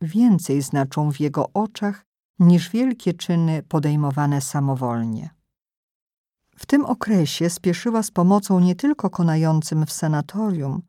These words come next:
ale dzięki darowi bilokacji także tym, którzy umierali gdzieś daleko, poza fizycznym jej zasięgiem. Zdarzyło się, że umierająca była na drugim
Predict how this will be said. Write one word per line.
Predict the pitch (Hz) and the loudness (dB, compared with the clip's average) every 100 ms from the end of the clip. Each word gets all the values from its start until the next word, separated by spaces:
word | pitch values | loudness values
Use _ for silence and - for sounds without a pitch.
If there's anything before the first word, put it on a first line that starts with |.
| _ _ _ | _ _ _
ale | 180 170 165 | 4 4 4
dzięki | 269 320 - 170 | 2 0 0 2
darowi | 170 208 226 170 | 4 4 2 2
bilokacji | 165 160 151 - 240 247 - 147 139 | 2 2 2 -2 -8 -6 -6 -4 -2
także | 170 160 170 | -2 0 -4
tym, | 151 - 262 302 | -4 -2 0 0
którzy | - 214 190 202 | -4 -8 -4 2
umierali | 196 196 220 247 202 | 4 6 4 0 -2
gdzieś | 175 214 - | -2 -2 -2
daleko, | 180 196 202 180 - - - _ _ - _ | 0 2 2 0 -4 -10 -12 _ _ -20 _
poza | - 269 185 147 | 0 2 2 0
fizycznym | - 160 139 165 - 170 160 | 0 -2 0 -2 -2 0 2
jej | 151 147 | 2 0
zasięgiem. | 139 143 - 95 101 113 101 - 143 _ _ _ _ _ _ _ - | -2 -4 -4 -4 -4 -4 -6 -8 -12 _ _ _ _ _ _ _ -8
Zdarzyło | 156 170 165 - 240 240 | -4 0 0 0 -4 -2
się, | 214 - 196 | -4 -2 -2
że | 175 185 | 0 0
umierająca | 202 185 185 190 247 262 - 185 | 4 4 4 4 4 2 2 -2
była | 208 214 | 2 4
na | 185 175 | 4 4
drugim | 160 185 247 - 151 143 | 2 0 -4 -4 -6 -6